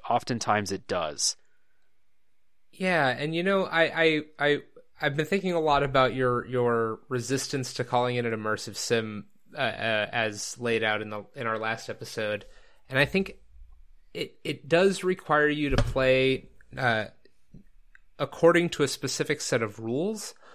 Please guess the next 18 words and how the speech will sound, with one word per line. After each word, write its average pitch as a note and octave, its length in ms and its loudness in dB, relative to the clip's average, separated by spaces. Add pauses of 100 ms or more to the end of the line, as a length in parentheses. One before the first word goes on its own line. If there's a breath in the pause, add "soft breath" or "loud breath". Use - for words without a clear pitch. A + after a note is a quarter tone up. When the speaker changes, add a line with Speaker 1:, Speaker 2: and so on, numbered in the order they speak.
(180 soft breath)
Speaker 2:
But C3+ 120 2
once D#3 420 0
you, D3 460 0
like, B2+ 260 -2
agree C3+ 580 0
to C#3 160 -6
those A#2+ 300 -2
rules, B2+ 540 -2
I C3+ 100 -4
do A#3 180 2
feel A#3 220 -2
like C#3 200 0
there C#3 100 0
is A2 100 -4
a A2+ 60 -6
ton - 480 -6
of A2+ 80 -6
freedom G#2 640 -2